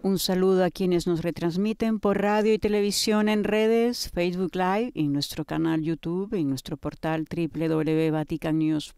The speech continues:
punto es. Un saludo especial al Consejo Episcopal Latinoamericano, celam, conectado con nosotros a través de Facebook. Damos también nuestra cordial bienvenida a todas las emisoras televisivas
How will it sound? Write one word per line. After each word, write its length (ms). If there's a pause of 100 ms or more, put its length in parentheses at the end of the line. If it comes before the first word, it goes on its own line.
punto 580
es. 460 (560)
Un 120
saludo 360
especial 560
al 140
Consejo 580
Episcopal 720
Latinoamericano, 800
celam, 400 (480)
conectado 640
con 220
nosotros 600
a 80
través 320
de 80
Facebook. 580 (500)
Damos 440
también 400
nuestra 400
cordial 360
bienvenida 460
a 60
todas 280
las 240
emisoras 600
televisivas 760